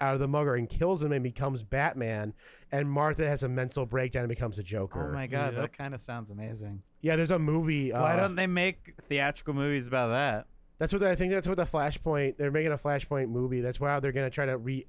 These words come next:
Speaker 1: I get the idea that, uh, Ben Affleck's being replaced by Robert Pattinson. So they're trying to relaunch.
Speaker 2: Wait,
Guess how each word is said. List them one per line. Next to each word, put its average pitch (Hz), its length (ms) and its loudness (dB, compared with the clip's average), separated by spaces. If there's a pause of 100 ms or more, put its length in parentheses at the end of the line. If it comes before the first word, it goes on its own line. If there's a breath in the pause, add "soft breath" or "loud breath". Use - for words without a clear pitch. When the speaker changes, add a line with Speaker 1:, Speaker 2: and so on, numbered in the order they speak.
(100)
Speaker 1:
I 139 140 0
get 143 200 -4
the 139 120 0
idea 135 240 2
that, 131 160 2
uh, 117 220 0 (540 loud breath)
Ben 147 140 2
Affleck's 147 480 0
being 139 220 2
replaced 139 400 0
by 135 80 2
Robert 120 320 0
Pattinson. 104 600 -2 (880)
So 147 100 -2
they're 143 40 0
trying 147 180 2
to 139 40 2
relaunch. 135 180 2
Speaker 2:
Wait, 185 280 4